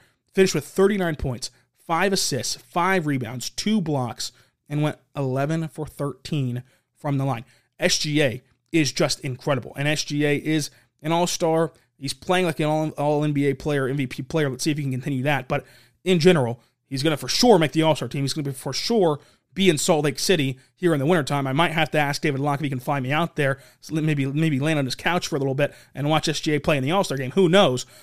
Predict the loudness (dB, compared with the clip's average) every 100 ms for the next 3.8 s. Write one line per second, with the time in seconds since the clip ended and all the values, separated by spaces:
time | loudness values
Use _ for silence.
0 | _ 2 4 4 -4 _ _ _ _ _
1 | _ _ _ _ _ _ _ -4 0 2
2 | 0 -2 -6 -4 2 2 2 -2 -4 -2
3 | 0 0 0 4 2 2 -8